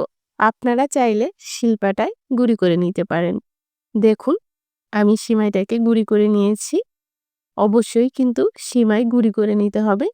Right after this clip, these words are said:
এই সন্দেশটি করার জন্য। এখানে আমি নারকেল নিয়েছি, এখানে আমি এক কাপ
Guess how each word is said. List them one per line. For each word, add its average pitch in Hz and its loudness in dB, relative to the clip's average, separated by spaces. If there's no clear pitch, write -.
এই 233 2
সন্দেশটি 196 -2
করার 214 0
জন্য। 185 -6
এখানে 233 0
আমি 240 4
নারকেল 247 0
নিয়েছি, 269 0
এখানে 226 -2
আমি 240 0
এক 240 0
কাপ 226 0